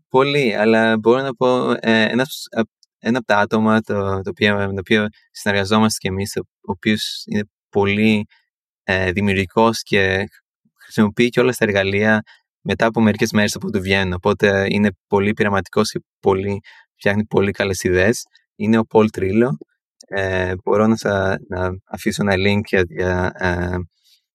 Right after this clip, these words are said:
ε, για, για όποιον ακούει το podcast. Ε, αλλά φτιάχνει πολλά βίντεο τα οποία χρησιμοποιούν, ε, τα generative models για να, με πολύ ενδιαφέρους τρόπους. Οπότε μπορεί να,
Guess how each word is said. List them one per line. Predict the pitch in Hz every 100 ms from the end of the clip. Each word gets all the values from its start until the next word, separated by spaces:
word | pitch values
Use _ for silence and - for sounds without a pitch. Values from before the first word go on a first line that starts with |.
| _ _
ε, | 90 90 87 87 87 90 90 80
για, | 87 90 -
για | 95 92
όποιον | - 98 95 -
ακούει | - - 95
το | 92 85
podcast. | 135 131 127 117 - - _ _ _
Ε, | - 92 90 90 90 90 78
αλλά | - 98 98
φτιάχνει | - 120 123 131
πολλά | 120 107 110
βίντεο | 107 98 110 120
τα | 107
οποία | - 107 104 101 104 101 _ _
χρησιμοποιούν, | 104 95 101 90 110 113 117 110
ε, | - 92 90 90 90 90 87 _ -
τα | - 92
generative | 101 98 98 90 90
models | 92 107 117
για | 107
να, | 98 95 95 - _ _ _
με | -
πολύ | 92 202 101 107
ενδιαφέρους | 107 104 - 98 -
τρόπους. | 95 92 87 90
Οπότε | 87 95 92
μπορεί | 87 92
να, | 95 92